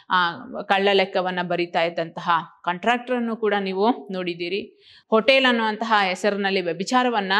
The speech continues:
ನಡೆಸ್ತಾ ಇದ್ದಂತಹ, ವೇಶ್ಯಾವಾಟಿಕೆಯನ್ನ ನಡೆಸ್ತಾ ಇದ್ದಂತಹ ಹೋಟೆಲ್ ಮಾಲೀಕನನ್ನು ಕೂಡ ನೀವು ಗಮನಿಸಿದ್ದೀರಿ. ಇವರೆಲ್ಲರೂ ಕೂಡ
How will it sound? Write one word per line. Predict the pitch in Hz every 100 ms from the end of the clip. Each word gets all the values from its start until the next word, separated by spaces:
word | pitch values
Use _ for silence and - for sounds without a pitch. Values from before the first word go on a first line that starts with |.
| 240 - -
ನಡೆಸ್ತಾ | 190 202 196 190
ಇದ್ದಂತಹ, | 180 180 180 180 185 170 - - -
ವೇಶ್ಯಾವಾಟಿಕೆಯನ್ನ | 208 214 277 254 226 226 214 190 185
ನಡೆಸ್ತಾ | 180 180 185 185
ಇದ್ದಂತಹ | 180 185 175 185 185 175 175
ಹೋಟೆಲ್ | 196 196 247 233
ಮಾಲೀಕನನ್ನು | 202 202 214 226 202 202
ಕೂಡ | 196 190
ನೀವು | 185 175 185 233 - _ -
ಗಮನಿಸಿದ್ದೀರಿ. | 180 180 202 208 208 180 175 202 - - -
ಇವರೆಲ್ಲರೂ | 254 262 262 285 330 349 330 285 240 208
ಕೂಡ | 208 202 254